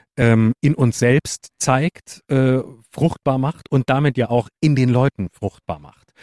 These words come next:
Also die schönste Erfahrung ist ja, wenn Leute wirklich kommen und sagen, äh, "Scheiße, ich hab, ich hab mich da selbst, ich hab mich darin selbst gesehen." Ähm, und, äh,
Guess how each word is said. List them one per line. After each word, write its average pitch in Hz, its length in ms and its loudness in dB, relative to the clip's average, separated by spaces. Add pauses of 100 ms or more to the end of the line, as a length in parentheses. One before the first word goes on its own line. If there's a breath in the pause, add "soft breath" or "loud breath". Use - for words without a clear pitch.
(300 loud breath)
Also 107 320 0
die 107 280 0
schönste - 340 0
Erfahrung 135 420 -2
ist 123 140 -6
ja, 117 120 0
wenn 110 80 -4
Leute 110 220 -2
wirklich 110 180 -8
kommen 117 200 -2
und 110 80 -2
sagen, 107 480 -2
äh, 104 300 0 (400 soft breath)
"Scheiße, 110 400 0
ich - 160 -8
hab, 113 80 -4 (380)
ich - 120 -6
hab - 80 -2
mich 117 120 -4
da 113 120 2
selbst, 113 460 -2
ich 113 160 -2
hab 120 80 -2
mich 120 120 -10
darin 113 320 0
selbst - 320 -4
gesehen." 98 480 -2
Ähm, 101 400 0
und, 101 460 -4
äh, 98 280 -4